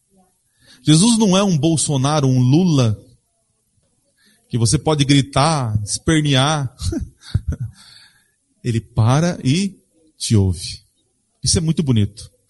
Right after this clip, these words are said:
Em toda a Bíblia não tem ninguém que Jesus rejeita. Todos que vêm a ele, ele fala assim, "De maneira alguma o lançarei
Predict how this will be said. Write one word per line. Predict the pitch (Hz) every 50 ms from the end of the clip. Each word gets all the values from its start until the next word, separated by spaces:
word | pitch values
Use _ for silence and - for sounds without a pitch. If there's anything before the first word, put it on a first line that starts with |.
| _ _ _ _ _ -
Em | 135 131
toda | - - 208 220 180 196
a | 160
Bíblia | 110 104 165 156 156 156 151 143
não | 139 139 139 139
tem | 135 165 175 175
ninguém | 170 156 139 127 113 135 143 147
que | - 151
Jesus | 131 135 123 110 107 135 139 - - - -
rejeita. | - 127 131 110 117 127 131 135 - - - 98 92 - _ _ _ _ _ _ _ _ _ _ _ _ _ _ _ _ -
Todos | 151 156 196 214 214 165 170 156 -
que | - 156 139
vêm | 123 135 135 131
a | 123 123
ele, | 135 170 190 208 214 -
ele | - 139 135 127
fala | - 156 139
assim, | 127 - - 139
"De | 120
maneira | 120 131 131 131 143 160 160
alguma | 147 131 123 131 180 220 339 339 269 - - - _ _ _ _ _ _
o | - 135 127
lançarei | 127 127 120 - 131 117 147 180 190 190 -